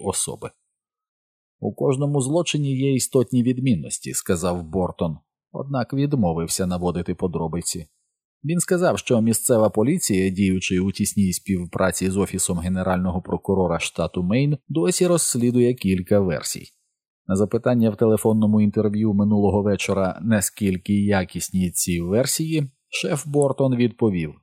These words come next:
«Дуже якісні». Запитання, чи очікується по якомусь з цих злочинів найближчим часом чийсь арешт, Бортон коментувати відмовився.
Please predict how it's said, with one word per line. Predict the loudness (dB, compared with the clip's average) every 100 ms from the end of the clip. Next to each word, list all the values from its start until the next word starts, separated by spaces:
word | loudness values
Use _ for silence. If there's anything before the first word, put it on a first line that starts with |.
| _ -8
«Дуже | 0 2 2 0 -2
якісні». | -4 -6 -6 -8 -10 -10 -12 -20 _ _ _ _ _ _ -6
Запитання, | -4 -2 0 2 2 0
чи | 0 2 2
очікується | 2 0 0 2 0 0 -2
по | 0
якомусь | 0 2 2 2 0 -2 -4
з | -4 -4
цих | -2 -2 -2
злочинів | -2 -4 -2 -4 -4 0
найближчим | 0 0 -2 -2 -2 -2
часом | 0 -2 -2 -4
чийсь | -2 -4 -2
арешт, | -2 0 -2 -6 -10
Бортон | -6 2 2 2 0 0
коментувати | 0 2 2 2 2 0 0
відмовився. | 0 2 2 2 2 0 -2 -4 -6